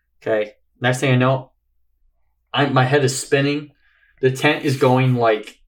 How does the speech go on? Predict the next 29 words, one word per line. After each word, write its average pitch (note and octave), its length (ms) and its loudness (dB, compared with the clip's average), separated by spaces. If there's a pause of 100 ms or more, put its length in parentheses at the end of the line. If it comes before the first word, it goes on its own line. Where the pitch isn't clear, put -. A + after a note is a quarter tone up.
(220)
a C3 100 2
tornado, C3 840 0 (220)
and A#2+ 140 -4
I A#2 120 2
wake B2+ 280 0
up. B2+ 300 0 (720)
There's C#3+ 280 0
zippers. C#3 380 2
I B2 100 2
can B2+ 120 -4
see B2+ 260 -2
'em. B2 180 -2
There's, B2+ 160 2
like, B2+ 140 -4
a A2 40 -2
window B2 420 0
in B2 60 -2
the A#2 60 -6
tent, A#2+ 300 -4
obviously, A#2 520 -4
and A#2+ 100 -4
I'm, B2 260 0
like, - 260 -2 (140)
undoing B2+ 520 2
it, - 180 -20 (280)
trying C3 220 -2
to C3 140 0
undo A2+ 260 -2
it. - 160 -16